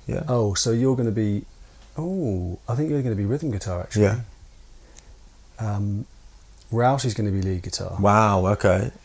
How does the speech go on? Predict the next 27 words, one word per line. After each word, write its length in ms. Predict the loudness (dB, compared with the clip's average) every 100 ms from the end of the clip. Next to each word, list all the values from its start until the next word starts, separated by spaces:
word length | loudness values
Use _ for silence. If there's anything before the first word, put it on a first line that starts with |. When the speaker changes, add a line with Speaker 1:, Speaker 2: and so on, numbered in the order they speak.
| 2
Speaker 2:
'Cause 80 |
Speaker 1:
Backing 220 | 6 6 8
Speaker 2:
he, 20 |
Speaker 1:
vocals 360 | 6 6 4 2
as 100 | 4
well. 240 | 4 4
Speaker 2:
he 80 | 4
can 140 | 2
shred, 420 | 0 0 0 -2 -6 -14 -10
uh, 220 | -4 -4 -4 -10 -14 -6
B 140 | -2 0
Vs 240 | 0 -2
and, 160 | -4 -6 -6
and 300 | -4 -4 -6 -14 -14 -6
lead 260 | -4 -4 -6 -20 -20 -18
shreds 480 | -6 -4 -2 -2 -4
all 140 | -2 0
Speaker 1:
Okay. 280 | 0 0 -2
Speaker 2:
day. 40 | -4 -12 -4
Yeah. 280 | -2 -2 -6 -12 -12 -4
Um, 240 | -2 0
oh, 140 | 4 4
well, 260 | 6 6 6
Liam 300 | 4 2 4
on 120 | 2
keys. 500 | 0 0 0 -2 -4 0
Speaker 1:
Okay. 340 | 2 4 2